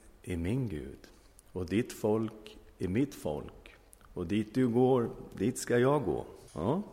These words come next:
de finns där, människorna från andra folk som också har kommit till tro på Israels Gud i Gamla testamentet.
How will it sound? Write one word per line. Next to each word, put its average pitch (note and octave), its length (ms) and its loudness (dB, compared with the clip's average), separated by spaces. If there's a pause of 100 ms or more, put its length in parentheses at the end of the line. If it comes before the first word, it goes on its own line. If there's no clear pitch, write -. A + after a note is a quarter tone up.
(480)
de C3+ 220 4
finns F#3 380 6
där, F#2 440 4 (2000)
människorna G#2 800 4 (1120)
från G#2 240 0
andra D3 300 6
folk A#2 420 6
som - 260 0
också A2 580 2 (960)
har G#2 200 -2
kommit G2+ 320 -2
till G#2+ 100 0
tro G2 480 -2 (140)
på - 160 -2
Israels F#2+ 680 -2
Gud E2+ 500 0
i G2 120 -2
Gamla F#2 460 -4
testamentet. E2+ 1000 -8